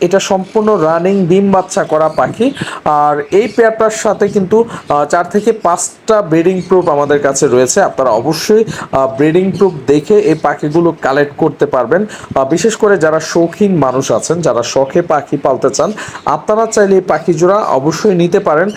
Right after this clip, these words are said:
কারণ এই ধরনের পাখি আপনারা কিন্তু সব জায়গায় অ্যাভেলেবল পাবেন না। আমাদের কাছে মাত্র একটা পেয়ারই আছে। আর,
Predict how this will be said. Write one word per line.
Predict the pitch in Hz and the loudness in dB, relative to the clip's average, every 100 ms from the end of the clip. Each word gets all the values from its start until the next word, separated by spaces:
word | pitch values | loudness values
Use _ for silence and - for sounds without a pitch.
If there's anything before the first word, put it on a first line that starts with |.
| - - | -12 -6
কারণ | 160 165 170 - | -2 -2 -2 0
এই | 190 | 2
ধরনের | 214 214 | 2 2
পাখি | 214 190 185 202 | 2 0 0 0
আপনারা | 175 170 170 | 0 0 0
কিন্তু | 175 180 | 0 -2
সব | - 165 | 0 -2
জায়গায় | 156 170 180 190 | 0 0 2 2
অ্যাভেলেবল | - 147 156 156 151 151 | 0 2 4 4 2 0
পাবেন | 147 127 135 | 0 0 0
না। | 160 220 - - - | -2 -4 -8 -18 -6
আমাদের | - 147 160 185 | -2 0 0 0
কাছে | 175 170 | 0 0
মাত্র | 170 165 180 170 - | -2 0 0 -2 -2
একটা | 165 - - 202 | -4 -4 -2 0
পেয়ারই | 202 180 156 | 4 2 4
আছে। | 135 110 - 226 | 2 0 0 0
আর, | 233 135 127 127 | 2 0 0 0